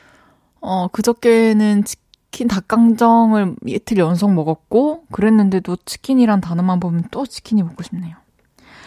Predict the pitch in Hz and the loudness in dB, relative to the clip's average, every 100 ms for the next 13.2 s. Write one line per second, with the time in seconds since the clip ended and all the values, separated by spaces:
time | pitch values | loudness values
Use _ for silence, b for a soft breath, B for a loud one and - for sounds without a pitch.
0 | B B B B - 233 302 302 311 285 | B B B B -6 -4 -2 0 2 2
1 | 233 214 240 233 202 208 277 294 277 247 | 2 0 2 2 2 -2 -6 -8 -4 -2
2 | 208 151 - _ - 226 262 233 226 _ | -2 -4 -10 _ 2 4 4 2 -6 _
3 | - 196 196 196 196 - 269 269 254 226 | -10 -4 -2 -2 -4 -4 0 2 2 0
4 | 214 202 185 170 160 170 - - - - | 0 -2 -2 -4 -4 -10 -12 -14 -14 -16
5 | - 135 135 135 151 151 143 B B B | -10 -8 -6 -4 -4 -4 -8 B B B
6 | B - 247 247 247 247 269 262 247 226 | B -6 2 4 4 -2 -4 0 0 0
7 | 208 170 170 170 185 - 165 156 165 - | -2 -2 -4 -6 -10 -10 -10 -6 -8 -6
8 | 208 165 - b b b - 269 254 254 | -4 -4 -6 b b b -8 -4 -2 -2
9 | 240 220 220 - 147 139 175 185 170 151 | 0 0 0 -2 -4 -2 -2 -2 -2 -4
10 | 147 190 185 175 151 - 147 117 135 196 | -4 -2 -2 -2 -4 -4 -6 -4 0 0
11 | 202 165 - - 196 170 143 180 180 - | -2 -8 -6 -4 0 0 -2 -2 -2 -4
12 | 147 143 139 139 160 175 147 - 131 135 | -6 -4 -4 -6 -6 -4 -6 -6 -6 -4
13 | 156 | -2